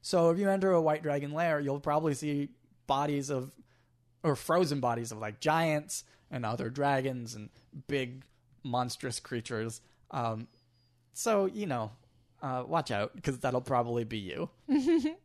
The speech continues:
Speaker 1: They live on the cold and frozen peaks of mountains, in glaciers or frozen subterranean caverns. If you want to, like, get a dragon on your side, your best bet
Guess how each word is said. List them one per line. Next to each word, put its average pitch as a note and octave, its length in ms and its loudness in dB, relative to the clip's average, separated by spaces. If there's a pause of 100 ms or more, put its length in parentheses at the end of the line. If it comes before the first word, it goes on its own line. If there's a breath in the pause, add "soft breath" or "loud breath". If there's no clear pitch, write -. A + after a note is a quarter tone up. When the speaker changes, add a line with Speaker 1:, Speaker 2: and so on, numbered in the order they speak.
(100)
Speaker 1:
They E3 160 2
live G#3 220 4
on F#3+ 140 4
the F3 60 0
cold G#3 540 4
and D#3+ 160 -4
frozen F3+ 500 0
peaks - 300 -4
of C#3+ 100 -6
mountains, E3 520 -2 (540 soft breath)
in C3 340 -2
glaciers E3 600 2 (100)
or C3 380 0
frozen C3 520 -2
subterranean A#2+ 880 -6
caverns. E3+ 640 -4 (600 soft breath)
If F#3 160 0
you G#3+ 100 2
want G#3+ 200 0
to, G3 360 2
like, C3 360 -4 (360)
get C3+ 160 0
a C#3 80 0
dragon C3 520 0
on B2 180 -4
your A2+ 120 -6
side, A2+ 500 -2 (420)
your D3+ 160 2
best E3+ 440 0
bet C#3+ 320 2